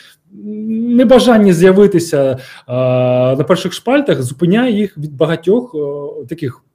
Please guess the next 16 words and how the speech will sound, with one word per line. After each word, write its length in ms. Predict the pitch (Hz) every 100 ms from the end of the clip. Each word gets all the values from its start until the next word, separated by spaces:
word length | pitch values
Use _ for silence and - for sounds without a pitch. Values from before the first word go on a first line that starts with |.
| _ _ _ _ _ _ _ _ 175
не 280 | 185 185 190
дуже, 340 | 185 208 208
е, 540 | 160 143 139 139 139 131 - - _
впевнених 540 | - - 175 170 175
кроках 420 | 175 247 170 113 123
або 180 | 120
там 160 | 131 123
не 80 | 123
впев-, 320 | 127 160 147
не 80 | 160
п-, 160 | 156
не 120 | 156 160
певною 300 | 160 170 156
мірою 240 | 170 160
законних 500 | 131 - 185 131 117
кроках. 440 | - 107 - 107